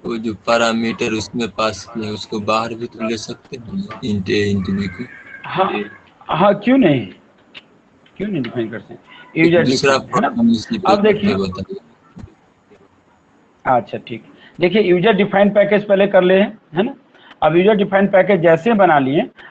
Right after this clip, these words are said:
Speaker 2: अब क्या है, देखिए यहाँ पे, अ, सम हमारा जो भी आउटपुट है, रिजल्ट आ गया हमारे पास। अब क्या करेंगे, हम लोग प्रोग्राम लिखेंगे एक दूसरा पैकेज का, write a Java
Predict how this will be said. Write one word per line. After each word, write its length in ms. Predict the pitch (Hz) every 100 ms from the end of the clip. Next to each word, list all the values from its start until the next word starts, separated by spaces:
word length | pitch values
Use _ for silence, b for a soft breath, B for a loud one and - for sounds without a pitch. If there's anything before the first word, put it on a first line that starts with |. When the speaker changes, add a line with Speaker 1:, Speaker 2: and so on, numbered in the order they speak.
| B 190
Speaker 2:
अब 220 | 226 233
क्या 160 | 185 160
है, 240 | 160 285 196
देखिए 220 | 170 190
यहाँ 220 | 175 160 196
पे, 20 |
अ, 1500 | 240 _ _ - _ - 143 143 143 139 139 139 139 135 139
सम 300 | - 185 190
हमारा 300 | 175 175 170
जो 160 | 156 175
भी 100 | 190
आउटपुट 420 | 165 165 175 160
है, 120 | 160
रिजल्ट 380 | 151 151 165 160
आ 120 | 147
गया 220 | 147 156
हमारे 240 | 147 143 147
पास। 220 | 160 190 _ b b b -
अब 200 | 208 208
क्या 140 | 202
करेंगे, 320 | 196 170 180
हम 160 | 170 170
लोग 180 | 175 -
प्रोग्राम 400 | 156 143 139 135
लिखेंगे 400 | 123 - 110 113 _ _ - _ -
एक 140 | 156
दूसरा 300 | 156 160 160
पैकेज 360 | 151 131 120 120
का, 100 | 135
write 280 | 147 170
a 60 | 175
Java 240 | 160 170